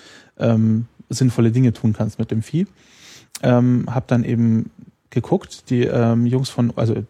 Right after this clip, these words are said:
der Junge von Olong, äh, der, der hat auch schon ganz fein die, äh, offiziellen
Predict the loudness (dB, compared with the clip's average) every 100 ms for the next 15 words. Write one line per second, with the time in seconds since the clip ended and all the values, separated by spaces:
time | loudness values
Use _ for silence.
0 | _ _ 0 0 0 0 2 2 2 0
1 | -2 -2 0 0 0 -2 0 0 2 0
2 | 0 0 0 -2 -4 -6 _ -8 -4 -2
3 | -4 -2 -2 0 0 0 0 0 2 2
4 | 0 -2 -12 -20 _ _ -4 -2 -2 -4
5 | 0 2 4 4 2 0